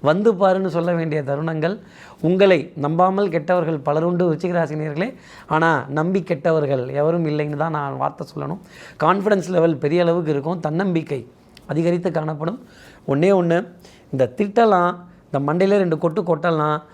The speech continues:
"ஹ, நம்மளை விட இவங்க இலக்காரம்னு" நினைச்சிட்டீங்கன்னா, மாட்டிக்க போறது நீங்களா தான் இருக்கும். அடுத்து இருக்கிற தனுசு ராசி நேயர்களை பொறுத்தவரை, அறக்க பறக்க, பரப்பு பரப்புன்னா நீங்க தானே பார்த்துக்கங்க. ரெண்டு ரெக்கை தாங்க இல்ல, வெ-, கிடு கிடு கிடு கிடுன்னு பறந்து போலாமா அப்படிங்கிற மாதிரி இருக்கு.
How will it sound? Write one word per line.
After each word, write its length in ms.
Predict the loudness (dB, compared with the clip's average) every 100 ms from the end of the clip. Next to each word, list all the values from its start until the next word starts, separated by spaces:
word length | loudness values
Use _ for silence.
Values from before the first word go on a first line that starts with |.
| -20 -4
"ஹ, 140 | 0
நம்மளை 420 | 0 0 2 4
விட 160 | 6 4
இவங்க 200 | 2 2
இலக்காரம்னு" 760 | 2 0 0 0 0 0 -2
நினைச்சிட்டீங்கன்னா, 640 | -4 -4 -2 0 0 -2 -4 -12 -20 -14 -2
மாட்டிக்க 260 | 2 2 2
போறது 180 | 0
நீங்களா 420 | -2 -2 -2 -4 -4
தான் 160 | -8
இருக்கும். 200 | -10 -14 -20 -20 -20 -12 -2
அடுத்து 280 | 0 4
இருக்கிற 440 | 4 4 4 4 4
தனுசு 360 | 2 0 0
ராசி 240 | 0 0 0
நேயர்களை 420 | -2 0 0 -2
பொறுத்தவரை, 220 | -2 0
அறக்க 640 | 4 4 2 2 0 0
பறக்க, 460 | -2 -2 -2 -4 -8 -10 -20 -20 -12 -2
பரப்பு 440 | 0 2 0 0
பரப்புன்னா 520 | 2 2 0 0 0 2
நீங்க 360 | 2 2 2
தானே 260 | 0 2 0
பார்த்துக்கங்க. 380 | 0 -2 -2 -6 -14 -20 -4
ரெண்டு 260 | 0 2 4
ரெக்கை 340 | 4 4 4
தாங்க 260 | 4 2 2
இல்ல, 400 | 2 2 0 -8 -20 _ -2
வெ-, 200 | 0 0
கிடு 160 | 0 2
கிடு 160 | 4 4
கிடு 140 | 4
கிடுன்னு 300 | 2 2 2
பறந்து 320 | 0 0 0
போலாமா 600 | 0 2 2 2 2 0
அப்படிங்கிற 360 | 0 -2 -2 -2
மாதிரி 260 | -2 -2 -4
இருக்கு. 180 | -10